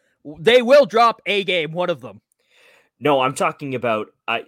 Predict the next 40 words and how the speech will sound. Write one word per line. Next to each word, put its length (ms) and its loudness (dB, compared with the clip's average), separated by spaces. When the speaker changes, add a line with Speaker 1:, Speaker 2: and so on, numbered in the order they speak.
Speaker 2:
specifically, 840 -6
I'm, 200 -10
I'm 160 -10
looking 320 -8
at 80 -10
the 40 -18
schedules 380 -10
here. 140 -8
Specifically, 560 -10
I'm 100 -10
talking 300 -8
about 200 -10
Michigan, 580 -12
uh, 380 -8
po-, 260 -10
<laughs> 160 -8
you 140 -12
know, 280 -10
having 300 -10
an 160 -12
upset, 500 -8
uh, 240 -8
against 360 -12
Illinois. 480 -10
Speaker 1:
Oh, 280 -2
I 100 -6
could 180 -10
see 180 -14
that 160 -12
happening. 380 -10
Speaker 2:
Right? 440 0
Could 240 -14
you 180 -4
imagine 920 -8
the 100 -6
chaos 840 -8
that 160 -16
that 200 -8
would 220 -16
create? 480 -10